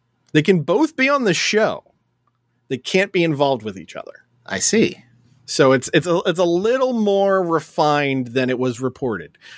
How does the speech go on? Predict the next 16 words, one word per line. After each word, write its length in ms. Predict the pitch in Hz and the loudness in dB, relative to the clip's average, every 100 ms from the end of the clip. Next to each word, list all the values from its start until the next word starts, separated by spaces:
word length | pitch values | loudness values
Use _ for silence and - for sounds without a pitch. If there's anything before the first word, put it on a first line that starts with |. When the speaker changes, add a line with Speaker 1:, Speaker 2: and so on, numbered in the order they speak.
| - | -2
Speaker 1:
Uh, 140 | 143 | 2
Speaker 2:
Okay. 100 | 165 | 4
Speaker 1:
Uncle 240 | 220 269 269 | 2 2 0
Dave 300 | 202 214 160 | 2 2 2
had 140 | 160 | 2
a 40 | 139 | 2
bad 300 | 139 135 123 | 2 0 0
week 240 | 127 110 | -6 -6
'cause 160 | - 131 | -4 -4
he 60 | |
got 320 | 123 135 127 131 | 0 0 0 -2
that 240 | 165 208 | -2 0
messed 340 | 180 165 - | 0 0 0
up. 240 | 160 151 - _ _ _ _ | 0 0 -2 _ _ _ _
He, 380 | 151 127 127 - | 0 0 0 -4
uh, 480 | 127 117 113 107 101 | -4 -4 -4 -6 -10